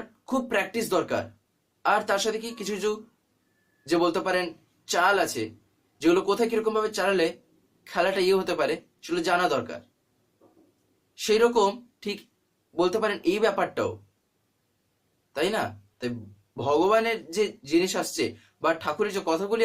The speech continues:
আসছে, সবই কিন্তু সেই রকমই। এখানেও সেই কর্মের মাধ্যমেই প্র্যাকটিস করেই কিন্তু এখানে রেজাল্ট পেতে হবে, যে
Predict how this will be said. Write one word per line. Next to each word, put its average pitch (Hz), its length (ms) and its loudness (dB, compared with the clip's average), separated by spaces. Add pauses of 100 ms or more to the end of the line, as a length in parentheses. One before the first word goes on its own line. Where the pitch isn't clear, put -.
আসছে, - 220 -6 (800)
সবই 214 360 0
কিন্তু 247 220 -4
সেই 233 180 2
রকমই। 131 300 0 (400)
এখানেও 175 440 -2
সেই 233 100 -2 (100)
কর্মের 185 400 4
মাধ্যমেই 160 380 -4 (680)
প্র্যাকটিস 214 440 0 (100)
করেই 220 240 6 (320)
কিন্তু 202 300 2 (240)
এখানে 196 220 0 (100)
রেজাল্ট 160 340 2
পেতে 127 220 -4
হবে, 101 180 -6 (640)
যে 143 140 0